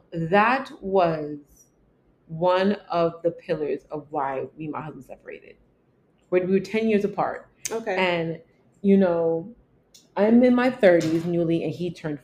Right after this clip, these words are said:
Speaker 1: forty. And this is a big topic because you realize that when you get with somebody,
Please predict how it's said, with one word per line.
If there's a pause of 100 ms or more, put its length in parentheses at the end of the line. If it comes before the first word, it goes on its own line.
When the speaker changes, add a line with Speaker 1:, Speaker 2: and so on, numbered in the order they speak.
Speaker 1:
forty.
And (460)
this
is
a
big
topic
because (180)
you
realize
that
when
you
get
with
somebody,